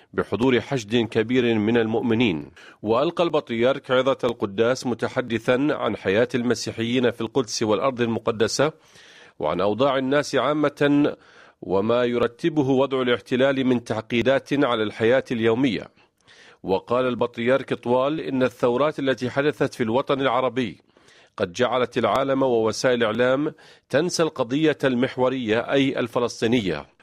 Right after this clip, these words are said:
ولم تعد تنتبه إلى ما يعيشه الشعب الفلسطيني الراغب بالحرية، وكذلك الشعب الإسرائيلي الراغب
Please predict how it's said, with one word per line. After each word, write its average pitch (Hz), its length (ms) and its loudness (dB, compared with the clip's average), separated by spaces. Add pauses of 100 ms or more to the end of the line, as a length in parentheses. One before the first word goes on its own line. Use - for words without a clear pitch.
ولم 95 220 0
تعد 120 280 0
تنتبه 135 580 0
إلى 110 240 0
ما 117 120 2
يعيشه 127 460 2
الشعب 120 380 -2
الفلسطيني 120 800 0 (440)
الراغب 139 480 0
بالحرية، 123 560 -2 (100)
وكذلك 123 640 -2
الشعب 127 400 0
الإسرائيلي 127 640 0 (440)
الراغب 117 600 0